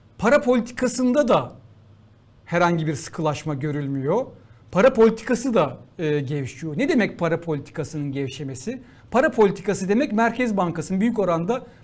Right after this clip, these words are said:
Merkez Bankaları, e, Bankası'nın, e, uygulamaları demek. Merkez Bankası biliyorsunuz geçtiğimiz, e, Temmuz ayının sonunda,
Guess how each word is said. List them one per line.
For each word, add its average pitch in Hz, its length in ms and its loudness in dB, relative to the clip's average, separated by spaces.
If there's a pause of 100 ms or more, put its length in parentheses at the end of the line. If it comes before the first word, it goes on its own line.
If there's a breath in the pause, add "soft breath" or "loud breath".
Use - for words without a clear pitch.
Merkez 208 420 0
Bankaları, 160 640 -2
e, 151 120 -2
Bankası'nın, 151 640 -4 (400 loud breath)
e, 151 280 0
uygulamaları 156 760 0
demek. 151 400 -6 (260 loud breath)
Merkez 247 400 2
Bankası 202 520 0
biliyorsunuz 214 720 0 (1080)
geçtiğimiz, 208 720 -2
e, 180 160 0
Temmuz 202 340 0
ayının 165 240 0
sonunda, 180 600 0